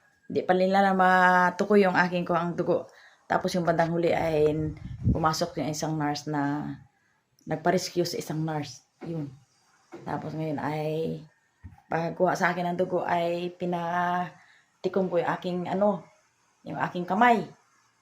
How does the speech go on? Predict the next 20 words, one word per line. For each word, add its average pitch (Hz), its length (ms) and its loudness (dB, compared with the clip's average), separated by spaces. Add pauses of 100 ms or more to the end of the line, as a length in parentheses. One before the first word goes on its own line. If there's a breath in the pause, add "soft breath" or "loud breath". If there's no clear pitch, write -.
(240)
Yun, 180 240 -2
matagal 185 640 2
makuha 175 640 -2
ang 170 160 -4
dugo. 165 320 -4 (240)
Ang 160 160 -8 (640)
ano, 160 320 -10 (400)
yung 175 160 -8
bandang 190 240 0
huli, 180 400 -2 (640)
yung 175 160 -4
isang 175 320 -2
nurse 170 320 -2
na 165 240 -4
medyo 170 320 -4
bihasa 165 400 -2
na 170 80 -6
siguro 170 320 -2
yun 160 240 -2
ay 180 480 -4